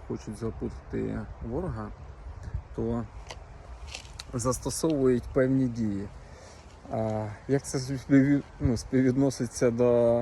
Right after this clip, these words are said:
України? У нас, е, в інформаційному полі, е, уже такий, е, туман війни. Одні брешуть, е, з-за кордону, другі брешуть зсередини,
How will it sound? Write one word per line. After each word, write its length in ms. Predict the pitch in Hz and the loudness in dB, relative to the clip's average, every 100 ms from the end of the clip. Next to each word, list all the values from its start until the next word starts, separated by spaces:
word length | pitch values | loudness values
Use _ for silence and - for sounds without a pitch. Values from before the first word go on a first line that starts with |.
| 117 | 0
України? 640 | 131 120 131 147 151 113 101 - - - - - | -6 0 2 4 2 0 -4 -12 -20 -20 -12 -2
У 80 | 120 | 2
нас, 360 | 139 139 - | 2 2 0
е, 180 | 123 120 | 2 4
в 40 | |
інформаційному 960 | 127 120 131 127 123 - 127 123 123 120 139 | 4 0 2 2 2 4 6 6 6 4 4
полі, 340 | 131 120 110 - | 4 4 2 0
е, 220 | 117 113 - | 0 0 0
уже 220 | 120 131 | -2 2
такий, 400 | 120 123 - 180 - - | 2 2 0 -2 -2 -2
е, 680 | 113 110 107 104 101 101 98 | 2 2 2 2 0 -2 -2
туман 360 | 127 117 113 110 | 0 2 2 0
війни. 460 | 117 113 113 92 95 - - - - - - - - - 127 | 0 0 0 -2 -6 -14 -20 -20 -20 -20 -20 -20 -20 -6 0
Одні 320 | 131 143 156 | 2 4 2
брешуть, 760 | 120 131 131 123 120 110 - - 143 117 | 4 6 6 4 -2 -4 -6 -16 -8 -4
е, 400 | 113 117 113 117 | 0 0 2 0
з-за 220 | 110 131 | 2 0
кордону, 720 | - 131 123 143 139 123 117 - 123 | 2 0 2 2 2 0 -2 -8 -6
другі 340 | 131 139 131 | -2 2 2
брешуть 480 | 123 131 123 120 - | 4 2 2 -4 -6
зсередини, 720 | - 120 117 110 131 131 | -2 0 0 0 0 0